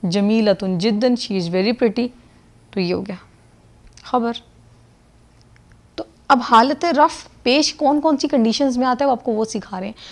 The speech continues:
तो पेश इस कंडीशन में आता है जब मुब्तदा होता है तब उसमें पेश आएगा हमेशा, जब ख़बर होगा तब उसमें पेश आएगी, ये याद रखिएगा। अल गुरफ़तु मुज़लिमतुन, अल गुरफ़तु, अब ये कह सकते हैं अल गुरफ़तु मुज़िअतुन।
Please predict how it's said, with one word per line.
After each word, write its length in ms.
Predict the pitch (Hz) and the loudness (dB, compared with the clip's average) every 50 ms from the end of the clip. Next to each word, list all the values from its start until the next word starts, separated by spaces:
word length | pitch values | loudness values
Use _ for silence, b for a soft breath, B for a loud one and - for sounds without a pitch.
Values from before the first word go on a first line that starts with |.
| B B _ | B B _
तो 60 | - | -6
पेश 240 | 233 - 311 302 - | 0 0 2 2 2
इस 140 | 349 311 - | 0 -2 0
कंडीशन 360 | - 311 254 226 214 202 - 220 | 2 2 2 2 2 0 0 0
में 100 | 214 202 | 0 0
आता 140 | 196 208 | 0 0
है 40 | 214 | 0
जब 120 | 202 208 190 | 0 0 0
मुब्तदा 340 | 202 196 - 233 226 247 | -2 -2 0 0 2 4
होता 220 | 269 277 294 262 294 | 2 2 4 2 2
है 40 | 285 | 2
तब 140 | 285 269 233 - | 2 -2 -2 -6
उसमें 220 | 262 - 311 262 | -6 -4 -4 -2
पेश 220 | - 294 277 - | 0 -2 0 0
आएगा 200 | 294 277 269 262 | 0 0 0 -2
हमेशा, 340 | 269 269 247 262 247 - 269 | 0 0 0 -2 0 0 0
जब 140 | 247 247 226 | -2 -2 -2
ख़बर 280 | - - 214 208 233 220 | 0 0 0 2 2 0
होगा 160 | 220 214 214 | 2 0 0
तब 200 | 202 202 196 208 | -2 -2 -4 -4
उसमें 240 | 233 - - 269 - | -6 -4 -6 -4 -2
पेश 240 | 262 247 240 - | -2 -2 -2 -2
आएगी, 320 | 254 233 226 208 202 233 254 247 B B B B B B B B - - | -2 0 0 0 0 -2 -4 -6 B B B B B B B B -2 2
ये 80 | 214 | 4
याद 180 | 220 226 220 208 | 4 4 4 2
रखिएगा। 400 | 202 196 - - 208 202 208 208 B B B B B - | 0 -2 -2 -4 -4 -4 -6 -8 B B B B B -2
अल 140 | - 220 214 | 2 2 4
गुरफ़तु 520 | 196 196 240 269 262 269 294 247 196 233 208 | 6 8 6 6 6 6 2 2 2 2 0
मुज़लिमतुन, 680 | 196 202 214 202 196 220 233 233 240 233 233 233 214 | 2 2 2 2 2 2 2 2 0 0 -2 -2 -4
अल 180 | - - 220 208 | -2 0 0 2
गुरफ़तु, 520 | 202 190 214 226 220 - - 214 208 - 214 | 4 4 2 2 2 2 0 0 0 0 -4
अब 220 | - 196 208 185 185 | -2 -2 -2 -2 -4
ये 80 | 208 | -4
कह 120 | 196 233 214 | -2 -2 -2
सकते 320 | - - 208 - - - | -2 -4 -8 -8 -6 -6
हैं 160 | 196 190 196 196 B B B B B B - | -4 -4 -4 -6 B B B B B B -2
अल 160 | - 214 220 | 2 2 4
गुरफ़तु 420 | 214 226 247 226 - 220 190 196 202 | 4 4 2 4 2 0 0 0 -2
मुज़िअतुन। 680 | 196 196 196 190 190 220 - 226 220 - - 220 233 | 0 0 0 0 0 0 -2 -2 -4 -4 -4 -6 -6